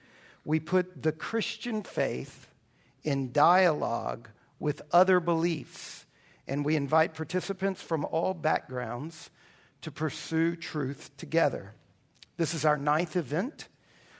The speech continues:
Over the past few years, we've covered topics such as urban density, genocide and forgiveness, the ethics of food and land, music, immigration,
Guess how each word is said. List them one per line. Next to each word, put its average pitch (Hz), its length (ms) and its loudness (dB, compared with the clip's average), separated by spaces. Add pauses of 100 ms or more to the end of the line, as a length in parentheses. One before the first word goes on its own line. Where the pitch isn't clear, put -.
(140)
Over 151 160 0
the 143 80 -2
past 156 320 2
few 165 160 -2
years, 160 420 -2
we've 143 220 -6
covered 143 500 -2
topics 165 460 -4
such 151 300 -4
as 135 240 -6 (360)
urban 156 360 2
density, 180 640 -2 (540)
genocide 160 640 2
and 131 180 -2
forgiveness, 165 840 -4 (760)
the - 220 -6 (120)
ethics 185 480 2
of 127 180 -2
food 180 720 0
and 139 280 -4
land, 170 540 -4 (720)
music, 170 760 2
immigration, 165 800 0